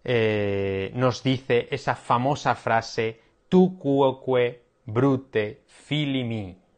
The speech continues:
¿no? Ahí ya sí, ya estamos hablando de lo que mucha gente conoce, "Tu quoque, Brute, fili mi". Ahí sí nos está diciendo que Bruto es fili, hijo de César, de ahí viene toda esa confusión tan enorme que estamos comentando,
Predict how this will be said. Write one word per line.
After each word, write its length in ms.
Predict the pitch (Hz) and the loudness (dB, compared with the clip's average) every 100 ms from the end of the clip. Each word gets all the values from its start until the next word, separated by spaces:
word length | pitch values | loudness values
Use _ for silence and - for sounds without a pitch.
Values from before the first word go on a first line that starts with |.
| - | -16
¿no? 280 | 104 175 - - - _ | -10 -10 -12 -20 -20 _
Ahí 260 | 110 113 131 | -4 -2 0
ya 160 | 131 156 | 4 4
sí, 400 | - 143 127 95 | 2 -2 -2 -4
ya 120 | 101 | -6
estamos 460 | 110 - 120 127 127 | -6 -4 -4 -4 0
hablando 380 | 120 123 139 143 | 0 0 -2 -2
de 80 | 131 | -2
lo 140 | 123 | -2
que 120 | - | -4
mucha 320 | 110 151 151 | -4 -2 -2
gente 280 | 120 123 117 | -4 -4 -4
conoce, 420 | 147 156 165 - | -4 -2 -4 -4
"Tu 300 | 196 175 175 | -4 0 0
quoque, 500 | - 160 175 170 151 | -2 0 0 0 -6
Brute, 460 | 143 165 170 160 123 | -4 -2 -2 -4 -14
fili 380 | - 190 196 180 | -10 -8 -6 -4
mi". 360 | 165 151 110 _ - - - - _ _ | -4 -6 -8 _ -20 -20 -20 -20 _ _
Ahí 220 | - 104 123 | -4 -2 0
sí 220 | - 196 | -2 -2
nos 140 | 147 | -2
está 180 | 120 135 | -2 -2
diciendo 500 | 135 - 143 135 123 | -2 -2 -4 -2 -2
que 140 | 120 107 | -2 -2
Bruto 360 | 127 185 160 | 2 2 2
es 320 | 127 - - _ _ | 0 -2 -18 _ _
fili, 600 | - 220 202 127 104 - - | -6 -2 0 -2 -6 -12 -2
hijo 560 | 220 - - 120 - - | 0 2 -2 -8 -8 -10
de 140 | 117 | -8
César, 520 | 113 120 110 - 98 98 | -4 -2 -4 -6 -10 -8
de 120 | 107 | -4
ahí 140 | 113 | -4
viene 240 | 110 110 101 | -4 -8 -6
toda 240 | 110 110 | -4 -4
esa 200 | - 110 | -6 -10
confusión 760 | 110 104 - 113 - 117 110 | -10 -12 -12 -14 -10 -10 -8
tan 200 | 101 139 | -4 -4
enorme 420 | 120 117 117 107 101 | -4 -2 -2 -2 -10
que 60 | |
estamos 320 | 101 104 104 | -10 -10 -10
comentando, 720 | - 104 104 123 156 151 165 | -10 -12 -8 -6 -4 -4 -6